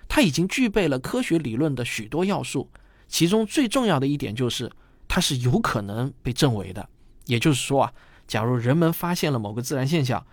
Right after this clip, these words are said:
是燃素说不能解释的，或者说啊，某个自然现象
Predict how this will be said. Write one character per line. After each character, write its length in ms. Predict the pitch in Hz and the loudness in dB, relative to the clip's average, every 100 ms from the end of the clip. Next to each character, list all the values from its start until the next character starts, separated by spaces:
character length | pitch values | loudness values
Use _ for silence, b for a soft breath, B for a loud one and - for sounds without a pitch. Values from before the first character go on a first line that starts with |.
| b | b
是 180 | - 165 | 0 2
燃 180 | 135 185 | 2 2
素 140 | 220 | 0
说 180 | 196 202 | 2 2
不 120 | 381 | 4
能 120 | 269 | 4
解 160 | 147 107 | 2 -2
释 160 | - 117 | -4 -4
的， 160 | 98 _ _ _ | -6 _ _ _
或 180 | - 190 | 4 6
者 100 | 147 | 6
说 200 | 185 180 | 4 2
啊， 100 | b b | b b
某 180 | 160 143 | 2 4
个 80 | 180 | 4
自 180 | - 240 | 4 4
然 140 | 220 | 4
现 160 | 240 190 | 0 0
象 200 | 143 | 0